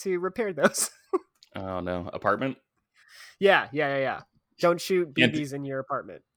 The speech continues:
Speaker 2: Can't do anything in apartments. Fucking
Speaker 1: <laughs>
Speaker 2: landlords. <laughs> Uh, while flying, Tony has a flashback to a bar where he's talking to a woman and is shitting all over the military industrial capitalist paradigm, and again has a key line where he says, quote,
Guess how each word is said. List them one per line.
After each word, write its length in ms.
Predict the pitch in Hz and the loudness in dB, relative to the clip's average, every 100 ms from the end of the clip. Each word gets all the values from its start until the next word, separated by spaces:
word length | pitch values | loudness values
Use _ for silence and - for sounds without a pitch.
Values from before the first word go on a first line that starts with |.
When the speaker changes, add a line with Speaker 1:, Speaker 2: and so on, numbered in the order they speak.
| _ _ _ _ - | _ _ _ _ 0
Speaker 2:
Can't 240 | 127 117 | 2 4
do 100 | 107 | 6
anything 280 | 98 92 90 | 4 4 0
in 80 | 90 | 2
apartments. 500 | 95 90 95 90 - | 2 2 0 -6 -12
Fucking 540 | - - - - - | -2 2 2 2 0
Speaker 1:
<laughs> 0 | |
Speaker 2:
landlords. 560 | 90 92 101 - - 220 | -2 0 -2 -2 -2 -4
<laughs> 1200 | 147 - 214 147 - 156 - - 143 - 131 _ 139 147 139 - - - - - - _ _ _ _ _ - - - | -6 -6 -4 -4 -4 -6 -6 -8 -10 -8 -10 _ -10 -8 -10 -12 -16 -18 -16 -16 -18 _ _ _ _ _ -14 -14 -6
Uh, 320 | 104 117 117 104 | 4 6 6 6
while 240 | 123 147 | 8 8
flying, 460 | 139 143 147 127 107 | 8 6 6 6 4
Tony 220 | 117 113 | 4 4
has 100 | 95 | 4
a 40 | |
flashback 520 | - 123 120 120 110 | 2 0 2 4 4
to 120 | - 90 | 2 -4
a 40 | |
bar 340 | 92 135 135 | 2 4 6
where 140 | 110 92 | 4 0
he's 120 | 90 | 0
talking 340 | - 143 131 | 2 2 2
to 140 | 107 104 | 0 0
a 40 | |
woman 320 | 98 95 95 | 0 -2 -2
and 120 | 80 82 | -4 -4
is 100 | - | -4
shitting 420 | - 165 143 135 | 2 4 6 6
all 100 | 120 | 8
over 400 | 107 101 98 90 - - - | 6 6 2 0 -8 -20 -8
the 140 | 90 | -4
military 760 | 87 110 131 120 123 113 110 101 | 2 6 6 6 8 8 8 8
industrial 480 | 101 98 98 95 92 | 6 4 4 0 0
capitalist 500 | 104 92 98 85 - | 2 2 2 -4 2
paradigm, 540 | 131 120 117 110 104 | 4 8 8 8 4
and 140 | 87 95 | 2 0
again 280 | 95 104 104 | 2 2 2
has 140 | 95 | 0
a 60 | 95 | -4
key 160 | 98 | -4
line 380 | 92 87 90 98 | -2 -2 -2 -6
where 120 | 92 | -6
he 60 | 90 | -6
says, 280 | - 85 - | -4 -6 0
quote, 280 | 107 101 | 2 2